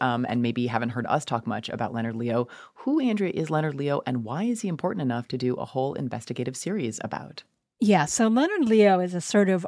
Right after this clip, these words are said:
Speaker 2: Robert Moses-like power broker, but instead of building roads and bridges, he built the infrastructure of the judiciary.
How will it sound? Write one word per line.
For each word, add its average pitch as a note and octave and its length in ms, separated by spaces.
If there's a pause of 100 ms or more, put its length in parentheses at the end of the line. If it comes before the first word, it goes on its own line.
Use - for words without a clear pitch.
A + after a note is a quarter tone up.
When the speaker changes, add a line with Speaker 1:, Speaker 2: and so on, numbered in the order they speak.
Speaker 2:
Robert G#3+ 500
Moses-like F#3 800 (300)
power G#3+ 420
broker, D#3 580
but F#3+ 120
instead G#3 320
of F3 260
building G3 800 (540)
roads F#3+ 280
and G#3+ 100
bridges, D4+ 440
he A3+ 100
built F#3 260
the F#3+ 140 (220)
infrastructure F#3+ 640
of D#3+ 160
the F3 80
judiciary. E3 640